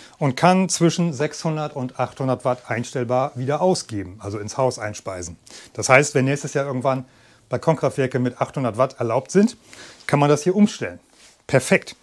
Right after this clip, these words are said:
Und dann haben wir noch den Speicher. Und das Speicher ist das Geilste an der ganzen Geschichte. Ich habe mich lange informiert, was nimmst du? Nimmst du Anker? Nimmst du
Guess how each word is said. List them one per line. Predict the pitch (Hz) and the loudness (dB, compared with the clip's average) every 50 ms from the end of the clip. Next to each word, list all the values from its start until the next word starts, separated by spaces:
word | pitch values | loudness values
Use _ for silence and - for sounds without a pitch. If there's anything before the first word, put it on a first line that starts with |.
| - - - - - - - - - - - - _ _ _ _ - | -20 -20 -18 -18 -16 -14 -14 -14 -14 -14 -16 -18 _ _ _ _ -6
Und | 147 131 | 0 4
dann | 190 233 226 | 4 4 6
haben | 226 226 | 4 4
wir | 196 190 | 2 2
noch | 185 180 175 | 0 0 0
den | 180 160 | -2 -4
Speicher. | - - - 117 110 113 110 110 101 | -4 -2 0 0 0 0 -2 -4 -8
Und | 107 113 | -4 -4
das | 131 123 - | -4 -4 -4
Speicher | - - 180 226 226 208 185 | 2 4 4 6 6 4 2
ist | 175 165 - | 0 2 2
das | 170 139 - - | 0 0 0 4
Geilste | - 165 208 247 240 - 151 | 6 8 8 8 6 4 0
an | 131 | 0
der | 120 113 | 0 0
ganzen | 113 113 - 123 110 | -2 -2 -4 -4 -4
Geschichte. | 110 - - 123 113 - - 151 214 226 - - - - - - - - - - - - - - - | -4 -4 -4 -4 -6 0 0 0 0 0 -6 -18 -20 -18 -18 -16 -16 -16 -16 -18 -18 -20 -20 -16 0
Ich | - 180 - | 0 6 6
habe | 233 226 185 208 | 6 6 8 6
mich | 208 190 - - - - _ _ | 4 4 4 -2 -12 -18 _ _
lange | - 160 156 156 208 254 254 254 | -6 -2 6 8 10 10 10 8
informiert, | 214 226 214 - 202 190 190 170 151 131 123 135 | 8 6 2 2 0 0 2 0 0 -2 0 0
was | - - - 185 | 0 2 4 6
nimmst | 202 220 220 - - | 4 4 4 2 -4
du? | 131 113 107 | -4 -4 -2
Nimmst | 123 151 175 - - | -2 -4 -4 -4 -6
du | 190 175 - - - - | -8 -8 -8 -10 -4 0
Anker? | - 196 214 202 - 160 131 123 123 | 4 4 4 4 4 2 2 2 0
Nimmst | 131 143 160 170 170 - - - - | -2 -2 0 0 -2 -2 -8 -6 -2
du | 175 175 170 165 165 165 165 160 160 160 160 160 165 165 160 | 0 2 2 2 2 2 2 2 2 2 2 2 0 -2 -4